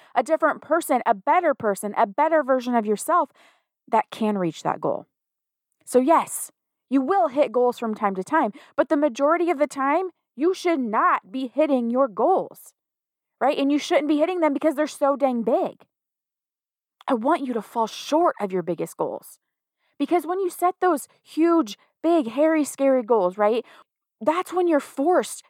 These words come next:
to become a better version of yourself in pursuit of those goals, right? And when that happens,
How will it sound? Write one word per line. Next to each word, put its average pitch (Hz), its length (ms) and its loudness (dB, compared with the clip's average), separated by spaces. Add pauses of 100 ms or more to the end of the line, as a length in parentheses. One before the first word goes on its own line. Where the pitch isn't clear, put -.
to 285 100 -2
become 285 460 0
a - 60 -6
better 294 320 0
version 262 320 -2
of 226 120 0
yourself 277 500 -2
in 226 120 -2
pursuit 226 440 -4
of 196 140 2
those 165 240 -2
goals, - 300 -10 (1200)
right? 240 180 0
And 254 140 0
when 269 120 2
that - 280 0
happens, 339 400 0